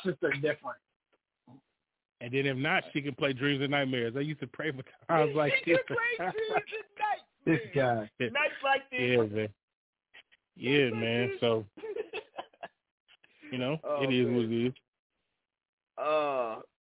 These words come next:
Speaker 3: man, I got a great topic for y'all today, man. Shout out to my nigga Smoothie Dude. He ain't here right now, but I got a great topic. 'Cause, you know, somebody sent this. They're like, "Dope, y'all gotta talk about this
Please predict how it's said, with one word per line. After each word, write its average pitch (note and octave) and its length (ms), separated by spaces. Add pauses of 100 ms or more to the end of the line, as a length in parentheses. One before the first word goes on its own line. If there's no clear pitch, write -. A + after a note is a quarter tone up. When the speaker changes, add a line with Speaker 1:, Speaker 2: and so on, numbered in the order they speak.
(120)
Speaker 3:
man, D#3 100
I F3 60
got E3+ 160
a C#3+ 40
great D#3 260
topic C#3+ 340
for C3 120
y'all A#2+ 160
today, A#2+ 240
man. C#3 180
Shout G#3 120
out - 80
to F3+ 60
my E3 100
nigga D#3 220 (120)
Smoothie D3+ 240
Dude. C#3 180
He D3 140
ain't C3 160
here C3 160
right A#2+ 200
now, B2 180
but B2 80
I C#3 80
got B2+ 180
a A2+ 40
great A#2 240
topic. A#2 340
'Cause, A#2+ 200
you B2+ 160
know, A2 200
somebody D3 460
sent C3+ 180
this. A#2 180
They're C#3 80
like, A#2 280
"Dope, C#3+ 260 (360)
y'all B2 200
gotta D3 240
talk C#3+ 260
about B2 300
this B2+ 120